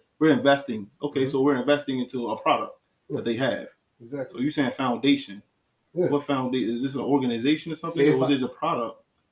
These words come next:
Speaker 2: My production company. I have
Speaker 1: Okay.
Speaker 2: L L C.
Speaker 1: And you got
Speaker 2: I
Speaker 1: stock.
Speaker 2: need you to invest into my production company.
Speaker 1: Okay, so buy, buy stocks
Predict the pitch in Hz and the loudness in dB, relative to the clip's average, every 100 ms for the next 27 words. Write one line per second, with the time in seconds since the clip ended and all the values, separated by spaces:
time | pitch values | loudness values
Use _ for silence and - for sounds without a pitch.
0 | - 135 143 135 143 147 156 135 - 113 | -10 -2 -2 -2 0 0 0 -4 -4 -8
1 | - - - - 123 143 135 127 135 131 | -8 -16 -18 -8 2 4 4 4 4 2
2 | 147 123 - 123 123 131 120 113 - 147 | -2 -4 -4 -2 0 2 2 2 0 4
3 | 139 147 151 147 139 160 151 147 139 135 | 6 6 4 4 0 -2 0 0 0 0
4 | 131 135 127 135 135 131 - 147 156 - | -4 -4 -4 -2 -2 -2 -4 -4 -4 -6
5 | 113 143 135 123 127 143 131 127 - 143 | -6 -4 -2 -2 2 4 6 4 -2 2
6 | 127 120 143 131 - - | 2 2 2 0 0 -12